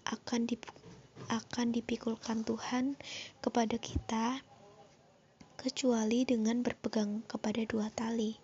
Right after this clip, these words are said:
tali dari Allah dan tali dari manusia. Agama sendiri pun, selain dari mengatur tali berhubungan dengan Allah, juga mengatur tali berhubungan dengan sesama manusia.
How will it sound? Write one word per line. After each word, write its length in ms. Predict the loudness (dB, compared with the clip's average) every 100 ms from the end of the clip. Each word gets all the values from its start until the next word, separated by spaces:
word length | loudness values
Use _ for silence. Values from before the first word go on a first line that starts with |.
| -20 _ -20 -20 -20 -6
tali 240 | -2 2 2
dari 320 | 2 -2 -2
Allah 400 | -2 -2 0 -2 -4 -14 -20 -18
dan 240 | -10 -6
tali 560 | -2 0 2 4 4 4
dari 240 | 2 0
manusia. 560 | 0 0 2 0 0 -4 -8 -16 _ -20 _ _ -20 -16 -14 -14 -14 -14 -18 -2
Agama 400 | 2 6 6 4
sendiri 480 | 4 4 4 4 2
pun, 560 | 0 0 2 2 -2 -2 0
selain 560 | 2 2 2 2 2
dari 240 | 0 0 0
mengatur 480 | 0 -2 -2 -4 -4
tali 240 | -2 -2 0
berhubungan 560 | 0 0 0 0 0
dengan 240 | 2 0 -2
Allah, 480 | -2 -2 0 -2 -2 -6 -20 -18 -16 -18 -2 2
juga 240 | 4 4 2
mengatur 560 | 2 0 0 -2 0
tali 320 | 0 2 2 2
berhubungan 560 | 0 0 0 2 2
dengan 240 | 4 2 0
sesama 480 | -2 -4 0 0
manusia. 640 | 0 0 2 2 4 0